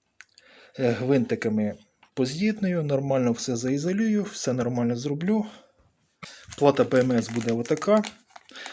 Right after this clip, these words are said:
До п'ятдесяти ампер вона більш-менш нормально тримає, якщо її поставити на алюмінієву пластину, щоб вона охолоджувалась. Якщо без охолодження, то десь, е, двадцять п'ять-тридцять ампер. Такими акумуляторами можна,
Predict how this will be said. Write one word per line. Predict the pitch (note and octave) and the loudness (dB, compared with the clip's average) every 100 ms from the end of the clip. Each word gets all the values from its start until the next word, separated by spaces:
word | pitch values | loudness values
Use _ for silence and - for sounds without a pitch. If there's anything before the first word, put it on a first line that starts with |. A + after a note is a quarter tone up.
| - | -8
До | - C3+ | 2 2
п'ятдесяти | C3+ B2 A#2+ A2+ - B2 | 4 0 0 -2 -2 -2
ампер | A#2+ A#2 A#2 G#2+ | 0 0 0 0
вона | A2 A2 G#2+ G#2+ - - A#2+ | -2 -2 -2 -6 -10 -14 -8
більш-менш | B2 - B2+ A#2 B2+ | -2 -2 0 -2 -2
нормально | B2+ D3 D3 C#3+ | -4 -4 -4 -4
тримає, | - E3+ A3 G#3 | -2 2 4 4
якщо | F#3 - E3 | 2 2 2
її | D#3 D#3 C#3+ | 2 2 0
поставити | D3 D3 D3 C3+ C3+ C3 | -2 0 2 2 2 -2
на | B2+ | 0
алюмінієву | B2 A#2+ G2+ A#2+ B2 B2 A#2+ | 0 2 0 0 0 -2 -2
пластину, | A2 A#2 A2+ A#2+ A#2 | -2 -4 -4 -4 -2
щоб | - A#2+ | -4 -2
вона | A#2 | -4
охолоджувалась. | A2 A#2+ A2+ A2 G#2+ G#2 - - - - - - - | -4 -4 -4 -2 -4 -4 -8 -12 -16 -16 -16 -12 -8
Якщо | C3 - | -4 -2
без | C#3 D3+ | -2 -4
охолодження, | E3 - G#3+ B3 F#3+ F3 | -6 -2 0 0 2 2
то | D#3+ E3+ | 2 0
десь, | F#3 F#3 - - D3+ | 2 2 0 -4 4
е, | C#3 C3 B2+ | 6 8 8
двадцять | B2 C3 B2+ - | 6 4 4 2
п'ять-тридцять | D3+ - C3+ C3 - | 2 2 -2 -2 -4
ампер. | A2+ G#2+ F#2+ - - - - - - - _ - | -4 -4 -8 -8 -20 -20 -20 -20 -20 -20 _ -4
Такими | C#3+ - D3 C#3 | -2 2 2 2
акумуляторами | B2+ C3+ C3 A#2+ A#2+ A#2 | 0 2 6 6 4 -2
можна, | B2 A#2+ A#2 A2 G#2+ G#2 | -2 -2 0 -2 -2 -6